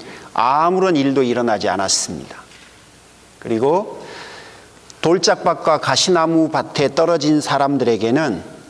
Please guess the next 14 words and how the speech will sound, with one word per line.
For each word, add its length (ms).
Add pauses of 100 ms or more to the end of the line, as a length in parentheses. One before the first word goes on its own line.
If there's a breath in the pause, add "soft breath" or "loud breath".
(800)
변화된 560
삶이라고 640
하는 200
결실이 440
보이지 360
않았습니다. 680 (1500 loud breath)
한 180
사람은 640
끈기와 460
인내가 480
없어서 920
고난을 340
감당하지 500
못했고요. 720